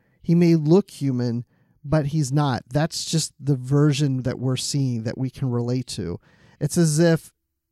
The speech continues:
his force, his being in the universe is something that we can't maybe see because we can't relate to it.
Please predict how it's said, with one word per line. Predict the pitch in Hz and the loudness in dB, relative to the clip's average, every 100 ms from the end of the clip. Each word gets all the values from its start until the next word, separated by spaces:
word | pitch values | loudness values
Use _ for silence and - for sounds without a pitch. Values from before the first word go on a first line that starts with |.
| _ _ _ | _ _ _
his | 127 151 190 | -2 0 0
force, | - - 170 170 165 - - | -2 0 4 4 2 -2 -8
his | 113 165 143 | -2 0 0
being | 127 156 165 147 | -2 -2 0 0
in | 135 | -2
the | 123 | -2
universe | 127 143 123 123 - | -2 -2 -2 -4 -4
is | 135 | -6
something | - 156 170 139 | -4 -2 -2 -2
that | 127 - | -4 -4
we | 131 | -6
can't | 131 - 143 143 - | -8 -8 -4 -4 -4
maybe | 139 139 117 | -4 -4 -4
see | 117 - 135 143 | -8 -8 -4 -2
because | 147 131 - 123 | -2 -4 -6 -6
we | 123 | -6
can't | - 131 - | -8 -8 -8
relate | 117 104 117 147 | -8 -8 -8 -6
to | 170 | -2
it. | 175 | -2